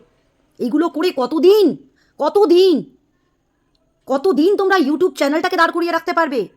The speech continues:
পারবে না, পারবে না। সারা জীবন এগুলো চলবে না। কিন্তু কোনো মানুষকে যদি তুমি, আহ, সাপোর্ট করছো না, তো সেই স্ট্যান্ড পয়েন্টটা রাখো। তোমরা প্রত্যেকে, আমি প্রত্যেকের কথা বলবো আজকে, আমি কাউকে বাদ দেবো না, কারণ নামও নেবো না।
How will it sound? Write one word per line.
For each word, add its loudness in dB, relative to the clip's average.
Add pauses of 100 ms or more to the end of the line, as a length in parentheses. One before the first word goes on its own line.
(360)
পারবে -2
না, -8 (720)
পারবে 0
না। 0 (580)
সারা 2
জীবন -4
এগুলো -2
চলবে -2
না। -2 (2000)
কিন্তু 0
কোনো 0
মানুষকে 0 (160)
যদি 0
তুমি, 0 (140)
আহ, -4
সাপোর্ট -2
করছো -2
না, 2 (200)
তো -8
সেই 0
স্ট্যান্ড -2
পয়েন্টটা 0
রাখো। -4 (460)
তোমরা 0
প্রত্যেকে, -2
আমি 0
প্রত্যেকের -4
কথা -2
বলবো -4
আজকে, -12
আমি -6
কাউকে -4
বাদ -2
দেবো -8
না, -8 (120)
কারণ -2
নামও -2
নেবো -8
না। -18